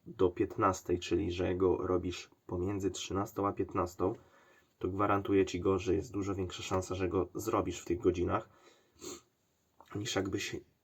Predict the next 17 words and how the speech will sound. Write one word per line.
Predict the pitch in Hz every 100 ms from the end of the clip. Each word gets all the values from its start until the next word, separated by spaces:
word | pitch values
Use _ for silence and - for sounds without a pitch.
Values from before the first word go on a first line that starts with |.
| _
po | -
prostu | 92 98 - -
ogólnie | 110 101 107 98 98
rzucił, | 95 90 95
że | 95
masz | 92
skończyć | - - 90 92 -
projekt, | 92 98 113 123 - _ _ _
to | -
prawdopodobnie | - 117 104 107 104 104 101
by | 95
Ci | 95 -
się | -
przedłużył | - - 92 98 92 92 87 - _ _
do | - 95
końca | 110 98 190
dnia, | 92 101 92 104